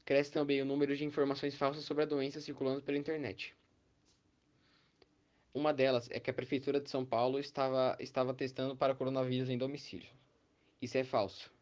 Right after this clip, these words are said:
Circula pelo WhatsApp uma mensagem que recomenda a quem sentir sintomas gripais ligar para a prefeitura que o município enviaria profissionais para fazer o teste do covid dezenove em casa.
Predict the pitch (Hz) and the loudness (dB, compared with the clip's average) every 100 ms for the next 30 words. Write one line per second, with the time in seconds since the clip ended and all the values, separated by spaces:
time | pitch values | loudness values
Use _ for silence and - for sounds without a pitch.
0 | _ - 131 127 160 165 151 131 113 117 | _ -6 -4 0 2 2 4 2 2 2
1 | 117 - 113 113 117 113 117 - 123 123 | 0 0 -4 -2 -2 -2 -2 -6 -6 -2
2 | 120 117 120 135 139 131 - - - 120 | -2 -2 -2 -4 -4 -8 -10 -12 -10 -4
3 | 123 123 123 135 131 131 117 - - - | -2 -2 -2 -2 4 4 4 -2 -20 -20
4 | - - - - 127 135 151 156 156 156 | -20 -20 -20 -6 2 4 4 6 2 2
5 | 151 160 151 131 139 160 - 147 143 143 | -2 -4 -4 -2 -2 -2 -2 -2 -2 -2
6 | 147 156 143 143 135 135 131 143 - 123 | -6 -6 0 4 4 2 -2 -6 -4 -2
7 | 127 131 139 135 127 127 - 117 123 135 | -2 -2 -4 -2 -2 -2 0 0 0 -2
8 | 127 127 117 127 139 127 120 113 127 - | -4 -2 -2 -4 -6 -2 -2 0 -2 -4
9 | - 143 - 123 107 95 | -2 -2 -2 -2 -2 -6